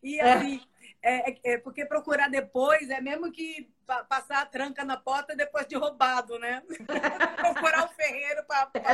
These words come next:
Speaker 2: verdade.
Speaker 1: pra arrumar um cadeado depois que <laughs> já foi.
Speaker 2: É bem isso mesmo. A
Speaker 1: Né?
Speaker 2: expectativa é que as empresas vejam isso, Luca, como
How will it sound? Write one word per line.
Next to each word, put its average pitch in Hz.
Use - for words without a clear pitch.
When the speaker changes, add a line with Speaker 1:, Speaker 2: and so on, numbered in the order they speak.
Speaker 2:
verdade. 233
Speaker 1:
pra 262
arrumar 311
um 330
cadeado 311
depois 320
que 320
<laughs> -
já 277
foi. 269
Speaker 2:
É 190
bem 226
isso 254
mesmo. 180
A 185
Speaker 1:
Né? 220
Speaker 2:
expectativa 254
é 254
que 262
as 262
empresas 254
vejam 240
isso, 254
Luca, 220
como 220